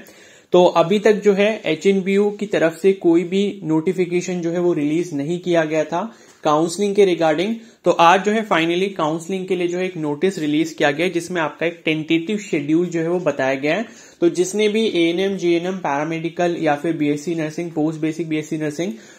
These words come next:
तो इसका जिसने भी एग्जाम दिया था तो उन सभी के लिए जो है एक गुड न्यूज है कि उनका जो काउंसलिंग का शेड्यूल है वो रिलीज कर दिया गया है। ये अभी टेंटेटिव है, इसका मतलब ये है कि अभी ये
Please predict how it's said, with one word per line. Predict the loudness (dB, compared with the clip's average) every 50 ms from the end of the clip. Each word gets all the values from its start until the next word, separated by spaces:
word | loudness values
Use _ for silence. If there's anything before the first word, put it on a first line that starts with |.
| _ 0
तो | 4 4
इसका | 4 2 2 2 4 4
जिसने | 4 4 2 0 2 0 0 2
भी | 2 2
एग्जाम | 0 0 -2 0 0 0 0 0
दिया | 0 2 2 2 2
था | 0 -2 -4 -4 -4 -8 -8
तो | -4 -2
उन | -2 -2 -2
सभी | -2 -2 -2 -2 -2 -4
के | -2 -2 0
लिए | 2 0 0
जो | 0 -2
है | -2 -2 -2
एक | -4 -2
गुड | -2 -2 -2 0
न्यूज | 0 0 0 0 0 0
है | -2 -2 -4 -8 -20 -20 _ _ -2
कि | 0
उनका | 2 2 2 0 0 0 0 2
जो | 2 2 2 2
काउंसलिंग | 2 0 -2 0 0 -2 -4 -4 -4 -2 -2 -2
का | -2 -4
शेड्यूल | -2 -2 -4 -2 0 2 2 2 0
है | -2 -4 -4
वो | -2 -2
रिलीज | -2 -2 -2 -2 -2 -2 -4 -4
कर | -4 -4 -4
दिया | -2 0 -2 -2
गया | -2 -2 -2
है। | -2 0
ये | 2 2 2 2
अभी | 2 0 -2 0 2 2 2
टेंटेटिव | 2 0 -2 -2 -2 -2 -2 -4 -2 0 0 0 0
है, | 0 0 -2 -2 -2 -6 -16 -20 -20 _ -4 -2
इसका | -2 -2 0 2 2 4
मतलब | 4 2 2 2 2 2 4
ये | 2 2
है | 2 2 0
कि | -2 -2 -4 -2
अभी | 0 0 0 0 0 0
ये | 2 2 2 2